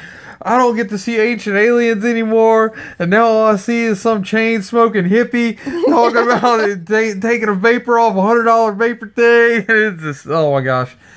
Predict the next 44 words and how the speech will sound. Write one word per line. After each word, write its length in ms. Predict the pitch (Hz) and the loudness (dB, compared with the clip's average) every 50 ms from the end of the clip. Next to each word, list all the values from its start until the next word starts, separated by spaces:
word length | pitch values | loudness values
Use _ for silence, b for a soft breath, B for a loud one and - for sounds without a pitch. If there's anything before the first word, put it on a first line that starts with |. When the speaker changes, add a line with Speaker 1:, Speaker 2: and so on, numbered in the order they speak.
| B B B B B B | B B B B B B
Speaker 1:
But 100 | - 170 | -2 0
anyway, 300 | 170 170 160 156 156 151 | 0 2 2 2 0 0
no, 160 | 156 151 151 | -2 -2 -2
I 160 | 117 131 147 | -2 0 -2
don't 160 | 156 156 139 | -2 -2 -2
know 120 | 151 156 156 | -2 -2 -2
what 180 | 147 147 139 | -2 -4 -4
the 100 | - 143 | -6 -6
name 200 | 135 135 139 139 135 | -4 -4 -4 -4 -4
of 40 | 127 | -4
the 60 | 127 | -6
one 300 | 123 120 127 135 131 131 | -6 -4 -4 -4 -4 -4
in 120 | 131 127 127 | -4 -6 -6
Jamaica 460 | - 131 123 123 123 127 123 - 117 | -6 -6 -6 -6 -6 -6 -6 -8 -8
was, 580 | 110 113 120 127 127 113 107 107 113 113 - - - 127 | -8 -6 -4 -4 -2 -2 -2 -4 -6 -8 -12 -12 -8 -4
but 80 | 131 | -2
it 100 | 131 117 | -2 -2
was 160 | 107 127 117 123 | -4 -6 -4 -4
Speaker 2:
It's 140 | 190 214 | -2 -2
Speaker 1:
really 180 | - - 117 113 | -2 -2 -2 -2
Speaker 2:
called 200 | 214 196 196 202 | -2 -2 -2 -2
Speaker 1:
good. 80 | 208 202 | -2 -4
Speaker 2:
Noisy, 680 | 196 185 170 165 165 170 170 180 165 160 - 190 190 - b b b b b | -4 -4 -4 -4 -6 -8 -8 -10 -10 -8 -8 -10 -12 -12 b b b b b
where 160 | b 156 165 165 | b -4 -2 0
they 120 | 160 156 - | 0 0 0
Speaker 1:
Noisy. 100 | - 127 | -2 -2
Speaker 2:
go 280 | 196 196 202 214 214 | -2 0 0 0 0
Speaker 1:
It 60 | - - | -2 -2
Speaker 2:
and 260 | 202 196 190 190 190 | -4 -2 -2 -2 -4
Speaker 1:
was 120 | 190 - - | -4 -8 -8
Speaker 2:
check 260 | - - 196 190 190 | -6 -6 -6 -4 -2
Speaker 1:
so 60 | - 196 | -2 -2
Speaker 2:
out 200 | 202 208 - 120 | -2 -2 -2 -4
the 60 | - | -4
Speaker 1:
good. 80 | 202 196 | -4 -2
Speaker 2:
music 380 | 202 208 220 190 214 214 - | -2 -2 -2 0 -2 -4 -4
scenes 460 | - - - 220 208 202 196 190 190 202 | -6 -8 -6 -6 -4 -4 -4 -6 -6 -4
and 80 | 139 | -2
Speaker 1:
Dance 140 | 147 143 147 | 0 0 0
Speaker 2:
different 180 | 147 139 - - | 0 -2 -2 -2
s- 60 | 131 120 | -2 -2
Speaker 1:
hall. 200 | 113 113 113 - _ - | -4 -4 -8 -12 _ -8
Yeah. 300 | 135 135 139 143 139 123 - | -4 -2 0 0 0 -2 -4
Speaker 2:
No. 380 | 196 190 - 180 190 214 262 | -4 -4 -2 -2 -2 -4 -6